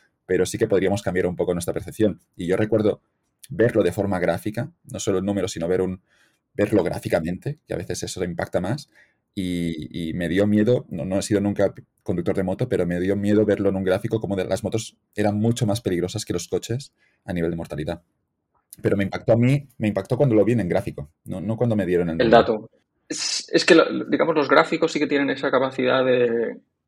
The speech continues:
Speaker 2: de, de ser memorables. Al final las personas nos movemos mucho por... y las imágenes es el, nuestro sentido más, más, más intenso, ¿no? Entonces, en,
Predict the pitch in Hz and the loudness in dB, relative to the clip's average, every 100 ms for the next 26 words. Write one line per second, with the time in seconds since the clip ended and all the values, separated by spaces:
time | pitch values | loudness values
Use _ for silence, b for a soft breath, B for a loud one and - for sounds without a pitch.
0 | _ - 123 123 120 120 117 117 - 123 | _ -12 -4 0 2 2 0 -2 -2 2
1 | 117 113 110 110 110 - - _ _ 131 | 4 4 4 2 0 -4 -14 _ _ -2
2 | 117 127 123 135 127 127 131 131 131 - | 0 2 4 6 6 4 4 2 2 -2
3 | - - - - 123 120 117 117 120 123 | -8 -10 -12 -6 -4 -2 0 2 2 2
4 | 123 127 117 120 117 117 117 - 113 113 | 0 -2 2 4 4 2 -2 -6 -2 0
5 | 120 120 131 147 135 139 123 117 120 120 | 2 4 4 4 0 0 -2 -2 -4 -4
6 | - - 123 117 123 120 123 120 - - | -8 -6 -4 0 0 2 0 -2 -6 -16
7 | _ _ _ _ _ _ _ - 113 117 | _ _ _ _ _ _ _ -8 -4 -4
8 | 117 - - - - - - - 127 123 | -4 -6 -8 -10 -14 -18 -10 -4 4 6
9 | 127 131 127 120 127 127 - B B B | 8 8 6 4 4 0 -2 B B B
10 | B _ _ _ _ _ _ _ 95 - | B _ _ _ _ _ _ _ 4 4
11 | 120 117 - | 2 -2 -4